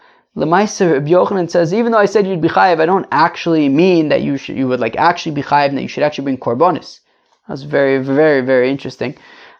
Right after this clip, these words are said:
Then we talked about if you write with dio on top of dio, sikra on top of sikra, you didn't actually change anything materially, so therefore you'd be potter.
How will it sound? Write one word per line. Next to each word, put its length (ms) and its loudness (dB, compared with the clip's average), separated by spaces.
Then 100 -2
we 80 0
talked 220 -2
about 180 2
if 80 -10
you 60 -4
write 200 2
with 180 -4
dio 180 2
on 120 2
top 180 -6
of 100 -10
dio, 220 2
sikra 300 -4
on 80 -4
top 180 -4
of 60 -10
sikra, 340 -2
you 80 0
didn't 120 -6
actually 400 -8
change 380 0
anything 340 -2
materially, 480 -2
so 160 -12
therefore 220 -6
you'd 80 -10
be 80 -10
potter. 440 0